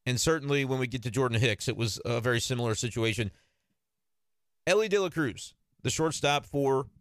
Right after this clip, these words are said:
the Reds, who I believe was playing third base today, but one of their top prospects, one of the top prospects in all of M L B, was called up a couple of days prior to this weekend series kicking off between the Cardinals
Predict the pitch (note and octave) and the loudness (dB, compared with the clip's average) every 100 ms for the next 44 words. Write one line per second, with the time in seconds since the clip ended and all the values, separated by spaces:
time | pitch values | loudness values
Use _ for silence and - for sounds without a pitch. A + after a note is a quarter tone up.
0 | _ - - _ _ _ _ _ - C#3 | _ -20 -20 _ _ _ _ _ 0 4
1 | C3 C3+ A#2+ B2+ D3 D#3+ A2 A#2+ G#2 B2 | 4 4 2 0 0 -2 -2 0 0 0
2 | A#2 A2 F#2+ - G#2 F#2 F2+ - _ _ | 2 0 0 0 2 0 -4 -12 _ _
3 | _ _ A#2+ A2+ G#2+ C3 C#3+ C3 D3+ E3+ | _ _ 2 2 4 2 2 2 2 0
4 | - D#3 D#3 - C#3+ C#3+ C#3+ B2+ B2 D3+ | 2 0 0 -2 -4 -2 -2 -2 0 0
5 | D3 D3 C#3 - C3 C3 B2 B2+ B2+ B2 | 0 -2 -2 -2 -2 0 0 2 2 0
6 | B2 A2+ G#2+ A#2+ G2 - _ _ _ _ | 0 0 0 0 0 -4 _ _ _ _
7 | _ - B2 - F3 F#3 D#3+ D#3+ - C#3+ | _ -4 -2 2 4 4 2 0 -4 -2
8 | D#3+ D#3+ E3+ C#3+ C#3+ C3+ - _ - D3 | 0 0 2 2 2 -2 -8 _ -2 0
9 | C#3+ C#3 C3 D3 C#3 C3 B2+ - B2 A#2 | 2 0 0 0 2 2 -2 -2 -2 0
10 | C3+ B2+ B2 A#2 B2+ A#2+ - C3 A#2 A2+ | -2 0 -2 0 0 0 0 -2 -2 0
11 | A2+ - - A#2+ A2 - A2 G#2 G#2+ | 0 -2 -4 -2 -2 0 0 0 -6